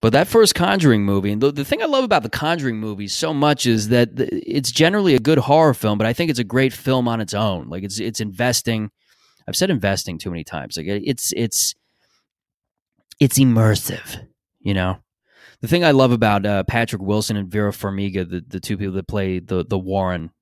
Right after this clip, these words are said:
people, and the Warrens were actually, like, real, like, ghost hunters, apparently, who had, like, these, apparently they turned out to be charlatans later on and, and frauds, but they apparently had these cases of th-, these, these par-, paranormal cases that they would investigate. They were paranormal investigators, and I think Lorraine Warren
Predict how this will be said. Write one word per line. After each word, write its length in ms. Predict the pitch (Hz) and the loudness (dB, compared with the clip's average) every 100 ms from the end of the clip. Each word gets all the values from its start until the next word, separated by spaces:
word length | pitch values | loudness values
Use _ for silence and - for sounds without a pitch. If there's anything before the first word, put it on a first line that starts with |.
| - | -12
people, 340 | 85 - 71 | -10 -4 -2
and 100 | 104 | 0
the 60 | 110 | 2
Warrens 420 | 117 143 151 110 | 6 6 4 4
were 80 | 110 | 2
actually, 380 | 107 107 104 | 2 -2 -2
like, 100 | 98 90 | -4 -4
real, 380 | 104 107 104 | -2 2 2
like, 220 | 95 98 92 - _ | 0 -4 -6 -14 _
ghost 320 | - 104 104 - | -2 0 0 -2
hunters, 320 | 90 82 - | -6 -8 -8
apparently, 680 | 90 113 110 104 87 85 | -6 -2 -2 -2 -4 -6
who 160 | 87 98 | -6 -4
had, 260 | 98 98 92 | -2 -2 -2
like, 160 | 90 | -2
these, 300 | 98 95 90 - - - - | 0 0 0 -6 -16 -12 -2
apparently 320 | 120 143 127 | 4 6 6
they 100 | 104 | 4
turned 220 | 98 104 | 2 0
out 100 | 95 | 0
to 60 | - | -4
be 80 | 87 | -6
charlatans 760 | - 87 92 98 107 107 - - | -2 0 0 -2 -4 -4 -6 -6
later 280 | 101 107 104 | -4 -2 0
on 280 | 101 104 110 | 0 0 -2
and, 260 | 92 87 78 | -4 -6 -10
and 220 | 85 82 | -14 -12
frauds, 440 | - 92 90 92 | -4 0 0 -2
but 260 | - 92 85 _ - - - | -2 0 -2 _ -20 -18 2
they 100 | 117 | 4
apparently 320 | 113 127 127 | 6 4 4
had 140 | 117 110 | 4 2
these 180 | 110 | 0
cases 580 | - 127 180 - 87 90 | 2 2 2 0 -4 -4
of 300 | 95 - 95 - | -6 -4 -6 -8
th-, 140 | 95 | -10
these, 300 | 107 104 98 | -4 -4 -4
these 180 | - 104 | -6 -4
par-, 240 | - 120 - | 0 0 0
paranormal 500 | - 120 110 113 120 | 2 4 6 6 4
cases 400 | 104 95 85 87 85 | 2 0 -2 -4 -8
that 120 | 82 | -8
they 100 | 87 | -8
would 140 | 82 | -8
investigate. 580 | 78 76 69 - - 65 | -10 -10 -10 -12 -18 -12
They 80 | 90 | -8
were 100 | 95 | -6
paranormal 480 | 113 107 107 95 87 | -2 0 0 -4 -8
investigators, 720 | 87 90 - - 69 64 92 | -6 -6 -6 -10 -12 -12 -10
and 60 | |
I 60 | 90 | -6
think 180 | 107 101 | -6 0
Lorraine 460 | 107 107 117 120 | 2 4 2 2
Warren 500 | 113 104 98 95 87 | 2 4 4 2 -4